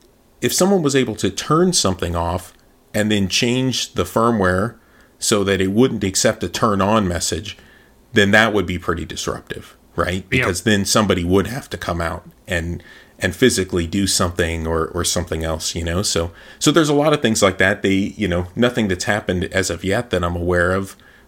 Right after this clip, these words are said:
Speaker 1: um, anywhere, but, uh, but I think the less that people look at it, the more likely it is something like that could happen,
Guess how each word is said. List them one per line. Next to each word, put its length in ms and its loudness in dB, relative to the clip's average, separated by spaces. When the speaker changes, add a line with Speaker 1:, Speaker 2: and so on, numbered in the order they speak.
Speaker 1:
um, 540 -2
anywhere, 500 2
but, 420 0
uh, 360 -4
but 140 4
I 60 0
think 340 -2
the 160 2
less 360 2
that 180 -2
people 280 0
look 220 0
at 220 0
it, 300 -6
the 100 -2
more 260 2
likely 440 2
it 60 0
is 160 0
something 320 -2
like 200 -4
that 180 -10
could 220 -6
happen, 360 -10